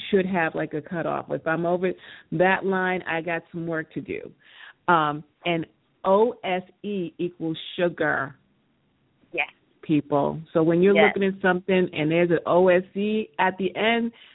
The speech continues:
Speaker 1: that's sugar.
Speaker 2: <laughs> Right.
Speaker 1: And you, you can make an informed choice. And
Speaker 2: Yes.
Speaker 1: sleep rituals, I wrote down. Rituals and routine for sleep,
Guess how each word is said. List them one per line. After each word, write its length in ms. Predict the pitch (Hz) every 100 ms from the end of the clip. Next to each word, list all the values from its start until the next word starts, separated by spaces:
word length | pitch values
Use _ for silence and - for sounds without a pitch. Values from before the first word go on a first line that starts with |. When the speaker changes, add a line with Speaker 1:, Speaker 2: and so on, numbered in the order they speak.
| _
Speaker 1:
that's 240 | 147 151 143 - -
sugar. 480 | 175 180 151 139 - - _ _ _
Speaker 2:
<laughs> 400 | _ _ - 226
Right. 280 | 180 151 147
Speaker 1:
And 180 | 143 151
you, 140 | 170 165 440 -
you 260 | - - 175
can 220 | 190 175
make 220 | 170 165
an 100 | 165
informed 580 | 160 160 - 202 180 165
choice. 300 | - 180 143 143 _ _ _ _ _ _ _ _ _ _ _
And 580 | 175 175 165 156 156 147 - _ _ _ _ _ _
Speaker 2:
Yes. 100 | -
Speaker 1:
sleep 180 | 269 285 285
rituals, 580 | 247 - 208 165 139 143
I 120 | 147 147
wrote 300 | 151 147 147
down. 440 | 147 135 123 156 - _ _ _ _ _ 156
Rituals 640 | 165 240 - 247 233 220 220
and 220 | 185 185
routine 680 | 190 185 - 226 214 214 202
for 160 | - 175 175 -
sleep, 400 | 196 208 185 156